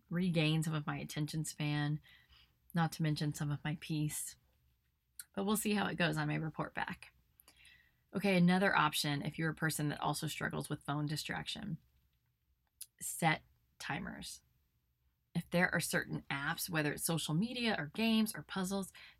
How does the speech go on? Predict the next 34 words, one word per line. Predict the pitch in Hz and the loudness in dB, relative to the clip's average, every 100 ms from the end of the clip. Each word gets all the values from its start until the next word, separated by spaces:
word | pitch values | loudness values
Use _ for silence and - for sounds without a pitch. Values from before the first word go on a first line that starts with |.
| - | -8
if | - | -2
you | 208 | -2
have | 247 | -2
certain | - 214 202 - | 0 0 -2 -2
apps | 147 147 147 - | -2 0 -2 -4
that | 156 - | -6 -4
suck | - 147 - | -2 -2 -2
you | 202 190 | -2 0
in, | 147 156 165 - - - - | -2 -2 -6 -6 -20 -12 0
it | |
may | 180 226 | 2 2
even | 233 240 240 | 0 -2 -2
be | 254 | -2
the | 247 | 2
news, | 220 180 269 208 - - - - _ _ _ _ _ _ _ _ _ _ _ _ _ | 4 6 4 0 -4 -10 -12 -16 _ _ _ _ _ _ _ _ _ _ _ _ _
then | 170 185 - | 0 0 2
only | 170 185 220 - | 4 6 4 2
open | 180 190 | 2 4
those | 175 160 | 4 4
apps | 165 156 196 - | 2 2 2 0
when | 156 | 2
you | 147 | 2
have | 151 | 0
a | 151 | -2
timer | - 147 135 | -2 -2 -2
set. | 143 - - _ _ _ _ _ _ _ _ _ _ _ _ _ _ | -6 -6 -10 _ _ _ _ _ _ _ _ _ _ _ _ _ _
Give | 160 160 | -2 0
yourself | 160 147 156 147 - | 2 0 0 -2 -6
ten | - 151 226 | -2 0 2
minutes | 226 196 190 - - - | 2 2 0 -4 -8 -4
and | 151 | -2
then | 151 143 143 | 0 -4 -6
get | 143 143 | -8 -8
off. | - - - - | -8 -12 -20 -20